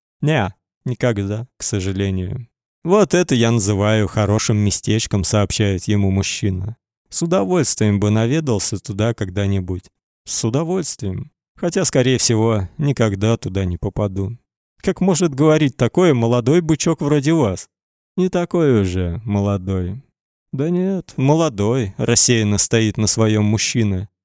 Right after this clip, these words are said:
И так хорошо он это сказал, и ключ кролику дал. Люди вообще-то, как правило, хорошие.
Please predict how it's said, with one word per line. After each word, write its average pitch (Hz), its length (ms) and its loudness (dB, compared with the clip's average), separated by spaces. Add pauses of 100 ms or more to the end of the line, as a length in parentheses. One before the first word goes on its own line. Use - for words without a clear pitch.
(120)
И 131 100 4
так - 240 0
хорошо 117 500 0
он 117 160 0
это 101 180 -2
сказал, 101 720 -4 (160)
и 123 80 2
ключ 113 460 -2
кролику 110 520 2
дал. 95 340 -2 (380)
Люди 151 300 0
вообще-то, 135 560 0
как - 200 -8
правило, 95 760 -2
хорошие. 110 840 -2